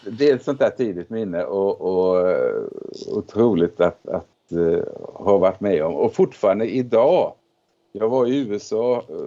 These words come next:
ja, idag ska jag inte säga, för det är redan fyra år sedan, men jag var på V M i Tryon. Eh, så, så möter du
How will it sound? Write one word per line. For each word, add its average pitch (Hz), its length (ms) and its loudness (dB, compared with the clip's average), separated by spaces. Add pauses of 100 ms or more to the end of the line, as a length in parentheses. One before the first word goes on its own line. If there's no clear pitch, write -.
(160)
ja, 104 140 2
idag 92 540 -2
ska - 100 -6
jag 107 60 -4
inte - 140 -16
säga, 87 220 -2
för 87 120 -10
det 90 120 0
är 98 40 0
redan 92 220 0
fyra 92 280 2
år 90 140 4
sedan, 87 180 -4
men 92 80 -2
jag 95 80 2
var 95 100 4
på - 160 -2
V 104 220 0
M 85 220 -4
i 95 80 -4
Tryon. 90 500 2 (840)
Eh, 101 420 2 (500)
så, - 160 -2
så 143 200 0 (200)
möter 113 440 -2
du 156 220 -2